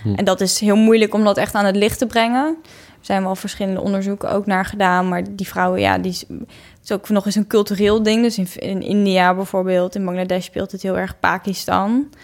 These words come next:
Speaker 2: Eh, dat daar sowieso vrouwen al best wel een, een andere positie hebben dan alleen al hier in Nederland.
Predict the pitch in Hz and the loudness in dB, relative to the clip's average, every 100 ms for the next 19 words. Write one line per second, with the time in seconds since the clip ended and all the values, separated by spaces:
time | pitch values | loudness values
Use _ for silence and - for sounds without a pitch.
0 | - - - _ _ 208 190 190 202 110 | -20 -20 -20 _ _ -4 -2 -2 -2 -4
1 | 107 185 180 185 185 185 190 190 196 - | -2 -4 -2 -2 0 0 2 2 2 -2
2 | 190 185 185 190 196 190 190 190 - - | 0 2 2 2 0 0 -4 -4 -4 -2
3 | - 196 185 - 127 202 233 240 233 240 | 0 -2 -6 -6 -2 0 0 0 0 0
4 | 220 214 202 202 190 190 196 - 190 190 | 2 2 2 2 0 0 -2 -2 -2 -2
5 | 190 190 196 190 185 185 180 202 294 | -2 -2 0 2 2 2 0 0 -2